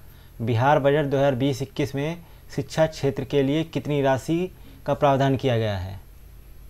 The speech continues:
तो तीसरे का सही जवाब क्या होगा? डी ऑप्शन, पैंतीस हज़ार एक सौ इक्यानवे करोड़ रुपए का प्रावधान किया गया है शिक्षा क्षे-, क्षेत्र में।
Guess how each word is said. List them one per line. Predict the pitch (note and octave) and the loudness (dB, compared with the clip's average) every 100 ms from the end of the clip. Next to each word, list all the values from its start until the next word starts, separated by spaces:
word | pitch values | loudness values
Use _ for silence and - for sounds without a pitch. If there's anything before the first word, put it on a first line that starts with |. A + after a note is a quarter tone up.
| - - - - - - - - - - - - | -20 -20 -20 -20 -20 -20 -20 -20 -20 -20 -18 -12
तो | A#2+ | -8
तीसरे | - C3 C#3+ D3+ | -2 -2 0 2
का | D3 | 2
सही | D3 C#3+ | 2 2
जवाब | D3 C#3+ | 2 0
क्या | D#3 | 0
होगा? | C#3+ C#3+ E3 F3 - - - - - - - - - - - A#2 | 2 2 0 -4 -14 -20 -20 -20 -20 -20 -20 -20 -20 -20 -20 -8
डी | A#2 C#3+ | 0 4
ऑप्शन, | C3 A2 - A2 G2+ - - - - | 4 0 -4 -8 -8 -14 -20 -14 -4
पैंतीस | C3 C3+ D3+ | -4 0 -2
हज़ार | B2+ C#3+ D3+ | 0 2 4
एक | D3 - | 2 0
सौ | D3 | -2
इक्यानवे | C3 C#3+ C3+ B2+ | -2 0 0 0
करोड़ | B2 A#2+ A2+ | 0 -2 -2
रुपए | G#2+ A2 | -4 -6
का | G#2+ | -6
प्रावधान | A2+ A#2+ A#2 A#2 A2 | -2 0 2 0 -2
किया | A2 G2+ | -4 -6
गया | G2 F2+ | -8 -10
है | F#2 - - - - - - - - - - | -14 -20 -20 -20 -20 -20 -20 -20 -20 -16 -8
शिक्षा | C3 - C#3+ | -6 0 -2
क्षे-, | B2 C3 - | 0 -4 -6
क्षेत्र | - B2 G#2+ | -4 -4 -4
में। | G#2 G#2 | -8 -10